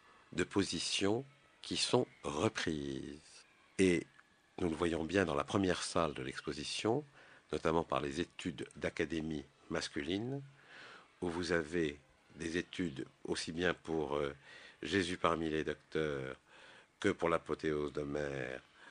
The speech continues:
des positions de corps qui se retrouvent d'une façon très singulière.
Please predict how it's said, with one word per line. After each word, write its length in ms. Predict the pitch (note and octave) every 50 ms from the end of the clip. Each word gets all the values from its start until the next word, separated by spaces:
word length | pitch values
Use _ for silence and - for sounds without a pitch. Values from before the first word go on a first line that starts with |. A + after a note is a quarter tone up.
| - - - - - -
des 220 | - D#2+ D#2 - -
positions 760 | - - G#2+ G2 F2+ G2 F#2 - - - A2 F#2+ F2 D2 - -
de 120 | - C#2+ D2
corps 600 | - - - E2 D#2 D2+ D#2 E2 F#2+ G2 - - - -
qui 120 | - -
se 140 | - - F#2
retrouvent 600 | E2+ D#2 F2+ F2 - - - F2+ E2 D#2+ E2+ F2+ G2+ - - - - - - - -
d'une 100 | D#2 D2+
façon 260 | - E2 D#2 - G2
très 160 | - - -
singulière. 560 | - - F2+ D#2+ D#2 D2+ C#2 D2 C#2+ C2 B1+